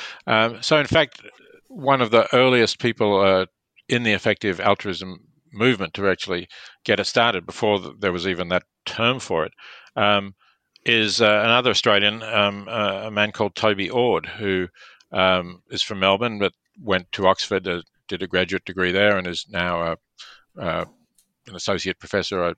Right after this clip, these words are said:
don't remember his exact title, um, in, and at Oxford, and, and he wanted to make that kind of calculation for himself. How much,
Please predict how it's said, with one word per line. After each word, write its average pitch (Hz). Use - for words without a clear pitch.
don't 80
remember 85
his 85
exact 92
title, 82
um, 87
in, 92
and 92
at 104
Oxford, -
and, 120
and 123
he 165
wanted 135
to 117
make 113
that 104
kind 107
of 95
calculation 104
for 90
himself. 110
How 127
much, 113